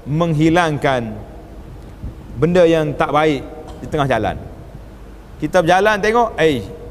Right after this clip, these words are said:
ada kaca, ada batu besar, kita buang tepi jalan. Tama-tama kalau jalan raya, ada kayu jatuh,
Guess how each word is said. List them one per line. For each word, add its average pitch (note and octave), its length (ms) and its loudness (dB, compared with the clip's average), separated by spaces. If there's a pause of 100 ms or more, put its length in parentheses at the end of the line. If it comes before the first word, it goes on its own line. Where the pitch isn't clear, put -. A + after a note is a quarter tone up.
ada C#3 160 2
kaca, C3+ 640 0 (800)
ada C#3 160 2
batu C#3+ 400 2
besar, C#3 640 2 (560)
kita A#3 160 -4
buang G#3 320 2
tepi A2+ 160 -4
jalan. F2 240 0 (1200)
Tama-tama F3+ 400 2
kalau F3+ 160 2
jalan F3 240 4
raya, C#3+ 320 2 (160)
ada E3 160 2
kayu F3+ 320 0
jatuh, D#3+ 320 0